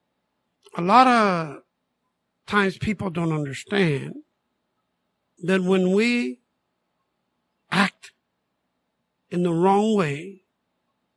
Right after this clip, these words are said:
against other people, we give the wrong image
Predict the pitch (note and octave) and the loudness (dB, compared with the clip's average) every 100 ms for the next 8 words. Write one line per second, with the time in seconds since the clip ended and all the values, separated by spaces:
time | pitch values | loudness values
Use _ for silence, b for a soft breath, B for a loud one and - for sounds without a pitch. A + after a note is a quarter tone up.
0 | _ _ _ - F3 D3+ G3+ G#3+ G3+ F#3 | _ _ _ -8 -4 0 0 0 -2 -2
1 | D#3+ - G#3 D#3 B2+ - A#3 _ _ _ | -2 -4 -6 -6 -10 -12 -18 _ _ _
2 | _ _ _ _ _ _ _ _ - E3 | _ _ _ _ _ _ _ _ -12 -10
3 | D3 G#3 E3+ D#3 D3 E3 F3+ F3+ D#3 D#3+ | -2 0 0 -4 -2 0 2 2 0 -2
4 | E3+ C#3+ C#3+ - - | -2 -4 -10 -16 -18